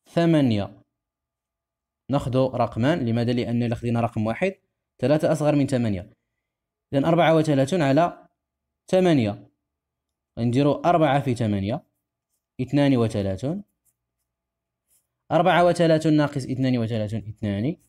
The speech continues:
ثم ننزلو بأربعة، أربعة وعشرون على ثمانية،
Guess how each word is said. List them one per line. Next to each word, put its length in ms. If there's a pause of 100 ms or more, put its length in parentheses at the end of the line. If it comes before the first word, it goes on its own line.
(420)
ثم 240
ننزلو 460
بأربعة، 680 (920)
أربعة 400
وعشرون 680 (2250)
على 300
ثمانية، 680